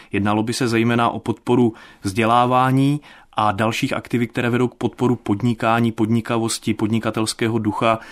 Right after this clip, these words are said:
který nám v našem regionu tak chybí. Za druhé máme profesní studijní programy. To jsou studijní programy, které univerzity mohou nabízet vedle tradičních akademických.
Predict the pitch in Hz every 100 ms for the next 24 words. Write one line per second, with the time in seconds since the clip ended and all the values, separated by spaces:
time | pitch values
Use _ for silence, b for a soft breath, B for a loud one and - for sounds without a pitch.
0 | B B - 113 110 113 110 - 110 110
1 | 107 110 113 113 - - 98 87 - B
2 | B B B B B 101 104 127 127 139
3 | 139 123 123 123 120 - 107 110 117 131
4 | 123 - 123 127 123 117 117 117 95 82
5 | 95 - 113 107 - 107 113 113 113 113
6 | 113 117 - 117 113 104 110 113 117 113
7 | 110 104 113 117 98 104 107 117 131 B
8 | B B B 98 104 92 - 101 110 -
9 | 110 92 - 104 117 117 - 160 175